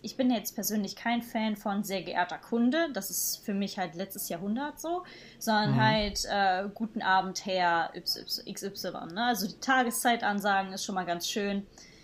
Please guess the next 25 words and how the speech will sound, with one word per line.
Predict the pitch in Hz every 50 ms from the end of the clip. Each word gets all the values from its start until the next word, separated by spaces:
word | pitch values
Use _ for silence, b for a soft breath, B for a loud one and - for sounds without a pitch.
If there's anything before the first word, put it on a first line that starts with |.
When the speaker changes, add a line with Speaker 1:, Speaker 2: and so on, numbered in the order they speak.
| B B
Speaker 1:
das | B 208 208 -
sollte | 208 196 190 - 190
man | 190 190 190 190
machen. | 180 175 - 208 196 190 190 180 - B B B B B B B B B
Ähm, | - 208 202 196 196 190 190 185 -
ich | - - -
bin | - 220
auch | 180 - -
nicht | 247 240 -
immer | 254 240 226
ein | 214 208
Fan | - - 220 214 208 208
von | - 214 202 196 196 196 190 196 196
"vielen | - 254 220 202
Dank | 208 190 196 -
für | - 190
Ihre | 180 175 180
Nachricht", | 180 208 226 254 240 - 220 220 220 214 220 - -
weil | 202 190 190
das | 185 180 -
ist | - - -
irgendwie | 185 185 185 180 180
auch | - 180 175
so | - - 185 185 185 185 175 175 - - - - - - - - - - - - - -
Floskel, | - - 214 208